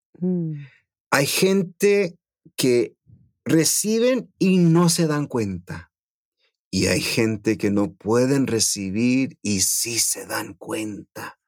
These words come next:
Speaker 2: de que Dios está allí. Todos tenemos que aumentar nuestra reverencia al momento que el se-, que, que el Padre está imponiendo las manos,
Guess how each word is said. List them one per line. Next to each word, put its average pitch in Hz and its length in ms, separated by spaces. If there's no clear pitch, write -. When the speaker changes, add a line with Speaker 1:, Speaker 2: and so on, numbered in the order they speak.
Speaker 2:
de 113 120
que 107 260
Dios 113 720
está 98 640
allí. 90 420
Todos 175 400
tenemos 117 400
que 117 120
aumentar 95 920
nuestra 117 480
reverencia 104 1000
al 117 180
momento 156 560
que 151 80
el 113 80
se-, 110 320
que, 127 220
que 131 100
el 104 120
Padre 147 320
está 156 460
imponiendo 127 540
las 170 160
manos, 208 580